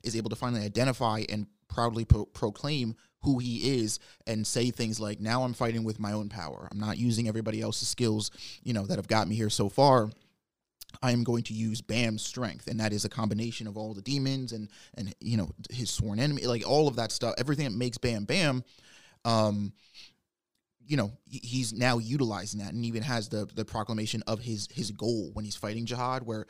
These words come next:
once Jihad sort of goes through his, uh, ideology, basically, of, like, what it is he, he's, he thinks and, and why he's doing what he's doing. He's like, "Okay, well, if that's what you think,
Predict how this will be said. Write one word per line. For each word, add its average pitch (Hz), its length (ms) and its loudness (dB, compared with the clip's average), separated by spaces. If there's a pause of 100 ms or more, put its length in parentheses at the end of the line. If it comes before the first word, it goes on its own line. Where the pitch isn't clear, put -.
(160)
once 113 160 -6
Jihad 110 300 -4
sort 110 140 -6
of 110 40 -6
goes 110 260 -2
through 110 160 -2
his, 107 380 -4
uh, 98 320 -6 (400)
ideology, 110 580 0
basically, 104 400 -6
of, - 80 -14
like, 101 120 -10
what 110 160 -4
it 104 80 -4
is 104 200 -2
he, 101 340 -10
he's, 110 380 -8 (100)
he 120 140 -10
thinks 165 360 2
and, 123 220 -2
and 110 140 -4
why 107 120 0
he's 107 120 -6
doing 131 160 0
what 113 100 0
he's 120 80 -6
doing. 147 320 -2 (260)
He's 110 140 -6
like, 107 100 -2
"Okay, 123 280 2
well, 107 140 -2
if 95 40 -10
that's 135 240 0
what 123 100 -6
you 127 60 -6
think, 117 380 -6